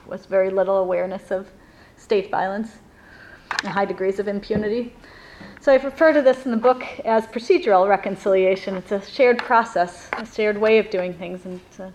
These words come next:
normative and discursive process. And it doesn't lead to one unanimous end result, so we can't look at it as linear so much, and we also, and it doesn't s-, s-, try to achieve homogeneity,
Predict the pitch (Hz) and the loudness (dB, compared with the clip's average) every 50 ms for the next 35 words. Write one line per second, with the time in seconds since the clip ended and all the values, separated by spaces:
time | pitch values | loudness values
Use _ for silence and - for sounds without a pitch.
0 | - 220 220 214 214 208 208 208 208 208 190 190 - - - 214 208 - - 208 | -4 0 0 2 2 0 -2 -2 -4 -4 -6 -8 -8 -6 -4 -4 -4 -4 -6 -12
1 | - - 208 185 180 - - 202 202 - - - - _ - - - - - - | -4 0 0 0 2 0 -2 -2 -2 -4 -8 -20 -20 _ -20 -20 -20 -20 -20 -20
2 | - - - - - - 254 254 254 247 285 294 285 294 262 254 269 277 277 269 | -20 -20 -20 -16 -6 -2 0 0 2 4 4 2 4 2 0 0 0 -2 -2 -4
3 | - - 277 254 247 226 233 240 240 240 247 247 247 - - - - - - - | -6 -4 -2 -2 0 0 0 2 2 2 2 0 -2 -4 -8 -14 -20 -20 -20 -20
4 | _ _ _ _ _ _ _ _ _ - - _ _ _ _ - - - - - | _ _ _ _ _ _ _ _ _ -20 -20 _ _ _ _ -20 -20 -20 -20 -20
5 | - - - _ - 233 233 226 226 233 240 240 240 226 226 226 226 - - - | -20 -20 -20 _ -8 -4 -2 0 2 2 2 2 0 -2 -4 -6 -6 -8 -14 -20
6 | - - - - - - - 240 240 240 214 214 202 208 214 214 240 254 - - | -20 -20 -20 -20 -12 -2 0 2 4 4 4 2 2 2 2 2 2 2 0 -6
7 | - - - - 220 214 214 233 233 226 233 233 226 - 233 214 208 202 202 185 | -14 -12 -6 -4 -4 -2 -2 -2 -4 -2 -2 -4 -2 -2 -2 -2 0 0 -2 -2
8 | 196 190 214 226 226 240 240 240 247 269 262 - - - - - 240 233 233 233 | -2 -2 0 0 2 2 2 2 0 -2 -4 -6 -18 -18 -12 -8 -6 -4 -4 -4
9 | 240 240 - - 220 214 214 220 214 220 220 220 - 240 214 214 208 214 - - | -4 -6 -8 -8 -8 -6 -4 -2 0 0 0 -2 -2 -2 -2 -2 -2 -4 -10 -20
10 | - - - - - - - - - - - - 254 240 240 233 240 262 247 254 | -20 -20 -20 -20 -20 -20 -20 -20 -20 -20 -14 -6 -2 -2 0 2 2 0 0 0
11 | 254 233 - - - - - - - - - - - - 262 247 240 240 247 254 | -2 -6 -6 -10 -16 -20 -20 -20 -20 -20 -20 -12 -2 2 4 4 4 4 0 -2
12 | 220 220 - - - 247 240 233 233 - 226 214 208 214 208 214 208 208 214 214 | -2 -4 -6 -8 -4 -4 -4 -4 -4 -4 0 2 2 2 0 -2 -6 -4 -4 -4
13 | 214 202 175 170 180 180 | -4 -4 -4 -6 -6 -8